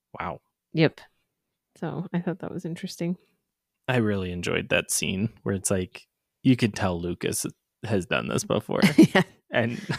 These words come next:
Speaker 1: <laughs>
Speaker 2: The way Mark screams "shoplifter" too.
Speaker 1: Yeah. I didn't even understand what he said until we watched the preview.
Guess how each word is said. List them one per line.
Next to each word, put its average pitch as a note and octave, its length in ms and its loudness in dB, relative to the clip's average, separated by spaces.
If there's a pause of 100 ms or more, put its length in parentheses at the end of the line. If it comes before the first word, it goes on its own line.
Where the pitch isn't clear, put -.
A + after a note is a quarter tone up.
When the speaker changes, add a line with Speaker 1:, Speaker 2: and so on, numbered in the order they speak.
Speaker 1:
<laughs> - 180 -4
Speaker 2:
The F3+ 80 6
way B3 160 8
Mark B3+ 320 6
screams C#4 380 0
"shoplifter" E3 760 4
too. E3 560 2 (240)
Speaker 1:
Yeah. G2 240 -10 (120)
I D#3+ 60 0
didn't A3+ 220 6
even A2+ 180 6
understand A2 380 2
what A2+ 100 4
he G#2+ 60 2
said D3 240 6
until C3 240 4
we B2 100 6
watched B2 300 2
the C3 80 2
preview. B2+ 520 2